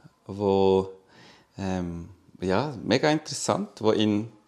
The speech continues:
es ist so etwas, wo jedem könnte passieren und für ihn ist es ganz etwas Wichtiges gewesen. Für viele andere wäre es vielleicht nicht so entscheidend.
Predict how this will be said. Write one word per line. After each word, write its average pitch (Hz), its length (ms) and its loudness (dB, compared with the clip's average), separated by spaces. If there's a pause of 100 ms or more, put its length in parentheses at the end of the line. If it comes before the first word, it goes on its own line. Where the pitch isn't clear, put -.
(800)
es - 140 -8
ist 127 120 0
so 151 60 6
etwas, 143 320 4
wo 120 60 6
jedem 170 260 6
könnte 185 260 4
passieren 165 480 4
und 147 140 0
für 143 100 4
ihn 143 240 4
ist 170 140 0
es - 160 -10
ganz 127 300 4
etwas 135 280 -6
Wichtiges - 400 -4
gewesen. 120 240 0
Für 110 80 0
viele 123 340 6
andere 135 360 4
wäre 113 100 8
es - 80 2
vielleicht - 560 -6
nicht 107 260 0
so 127 100 0
entscheidend. - 640 -8